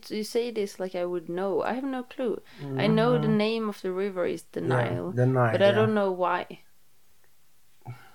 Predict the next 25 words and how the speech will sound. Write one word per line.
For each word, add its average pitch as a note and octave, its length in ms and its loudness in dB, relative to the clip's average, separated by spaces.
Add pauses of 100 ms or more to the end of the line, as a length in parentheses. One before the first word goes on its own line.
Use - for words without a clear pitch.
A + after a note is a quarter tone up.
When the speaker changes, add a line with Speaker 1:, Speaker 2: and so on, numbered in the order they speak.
(680)
Speaker 2:
I A#2 80 -2
don't G#2+ 160 -4
know. - 40 -12
Speaker 1:
Google. - 400 -2 (3500)
Google. A3 340 -2
Now A3 240 2
I - 40 2
need G#3 180 0
to - 80 -8
know F#3 200 -4
what, F#3 300 -6 (560)
what, - 280 -2
what G3+ 140 -2
does, G3 440 -4
where, G3 340 -2
is - 240 -2
that A#3 160 -2
what B3 100 0
you G#3+ 100 -2
try G3 240 -2
to F3+ 80 -4
say, F#3 320 -2
or F3 420 2
am F3+ 180 -2
I F3+ 280 0